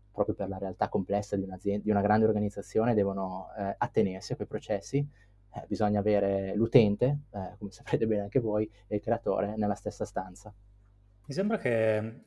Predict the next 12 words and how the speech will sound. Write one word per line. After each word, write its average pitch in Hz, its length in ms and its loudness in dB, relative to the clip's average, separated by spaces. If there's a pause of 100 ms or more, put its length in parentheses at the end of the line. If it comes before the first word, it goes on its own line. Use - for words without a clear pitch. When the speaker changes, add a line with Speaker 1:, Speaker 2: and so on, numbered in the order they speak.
Speaker 2:
torna, 127 600 -2
torna 127 220 -2
spesso 113 1120 6
il 110 140 -10
tema 117 180 2
del 113 220 0
tempo, 107 500 -2
no? 110 140 -2
Adesso 110 240 -4
hai 104 60 -6
parlato 110 300 -2
di, 104 200 -4